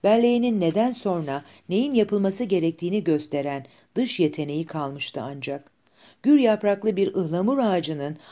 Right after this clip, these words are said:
artık yana kaymış gölgesinde, arabacı yerinde uyuklayan arabacının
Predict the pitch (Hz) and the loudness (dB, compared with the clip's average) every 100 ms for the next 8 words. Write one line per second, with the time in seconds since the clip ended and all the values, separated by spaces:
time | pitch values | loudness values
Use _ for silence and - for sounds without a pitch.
0 | - - 214 240 233 165 170 262 226 202 | -8 -4 -2 -4 -4 -2 -2 -2 0 -2
1 | 175 185 - 151 143 147 143 151 135 135 | -2 -4 -2 -2 -2 -4 -6 -10 -6 -4
2 | 165 - _ _ 185 196 190 202 233 214 | -6 -10 _ _ 0 2 2 0 2 2
3 | 170 170 170 165 170 156 151 156 151 - | 2 2 -2 -2 -2 -4 -4 -4 -4 -4
4 | 165 160 156 151 151 156 | -4 -4 -4 -6 -4 -6